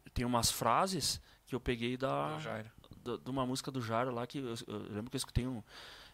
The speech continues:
Speaker 1: não lembro agora como é que é um, me fugiu o nome, assim, mas, cara, eu lembro que eu escutei a música, assim, nossa, eu chorei emocionado, assim, por causa
Speaker 2: É,
Speaker 1: de
Speaker 2: o
Speaker 1: falar
Speaker 2: Jairo,
Speaker 1: pra
Speaker 2: ele,
Speaker 1: caramba.
Speaker 2: nossa, ele é,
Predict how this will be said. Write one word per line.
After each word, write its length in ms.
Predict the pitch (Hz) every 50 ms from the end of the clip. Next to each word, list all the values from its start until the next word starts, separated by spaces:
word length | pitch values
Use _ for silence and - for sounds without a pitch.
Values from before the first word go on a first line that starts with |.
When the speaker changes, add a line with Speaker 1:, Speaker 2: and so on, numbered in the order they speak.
| -
Speaker 1:
não 100 | - 151
lembro 140 | 160 156 147
agora 220 | 131 120 117 117 -
como 120 | - 113
é 40 | 113
que 80 | - 117
é 40 | 110
um, 180 | 107 104 101 101 107 113 120 - - _ - _ _ _ _ _ _ _ -
me 120 | 113 110
fugiu 360 | 98 - - 110 101 110 117 117
o 20 |
nome, 220 | 110 107 107 104 104
assim, 160 | 101 - -
mas, 220 | 107 104 98 - - - - - - - - -
cara, 220 | - 123 139 151 135
eu 40 |
lembro 180 | 113 113 123 143
que 60 | -
eu 20 | 143
escutei 300 | - - 135 - 143 131
a 40 |
música, 240 | 127 131 143 - -
assim, 80 | - 135
nossa, 440 | 139 - - - - - - - -
eu 120 | 123 131 120
chorei 260 | - - 117 113 127
emocionado, 560 | 143 143 139 127 - 135 120 120 127 139 131 110
assim, 180 | - - 131
por 60 | - -
causa 160 | 127 - 151
Speaker 2:
É, 20 |
Speaker 1:
de 60 | 143 120
Speaker 2:
o 20 |
Speaker 1:
falar 100 | 110 107 107
Speaker 2:
Jairo, 320 | 107 107 113 120 135 151 156
Speaker 1:
pra 60 | 165
Speaker 2:
ele, 140 | 170 175 185
Speaker 1:
caramba. 120 | 185 160
Speaker 2:
nossa, 240 | 147 156 - - 123 113
ele 120 | 107 113
é, 280 | 113 117 127 131 139